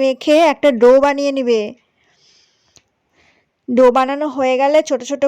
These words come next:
করে লেচি করে নিয়ে রুটির মতো করে বেলে নিও। আর কড়াইটা গরম হয়ে গেলে সেঁকে নিয়ে অল্প অল্প তেল দিও, তেল দিয়ে ভেজো, একটু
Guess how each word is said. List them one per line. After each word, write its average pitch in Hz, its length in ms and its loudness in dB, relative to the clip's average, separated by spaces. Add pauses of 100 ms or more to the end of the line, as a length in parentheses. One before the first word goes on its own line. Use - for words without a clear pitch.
করে 294 160 4 (100)
লেচি 247 300 2 (100)
করে 311 180 4 (120)
নিয়ে 311 220 2 (920)
রুটির 254 460 0
মতো 294 200 2
করে 302 280 2 (460)
বেলে 262 240 6 (100)
নিও। 240 260 -2 (760)
আর 233 140 -2 (120)
কড়াইটা 247 360 2 (120)
গরম 254 240 0 (100)
হয়ে 277 220 0
গেলে 277 160 0 (120)
সেঁকে 262 400 0
নিয়ে 302 200 0 (640)
অল্প 202 280 -2 (120)
অল্প 269 160 0 (200)
তেল 269 200 4 (120)
দিও, 294 280 4 (920)
তেল 262 200 4 (120)
দিয়ে 294 180 0 (120)
ভেজো, 262 380 4 (460)
একটু 240 180 -2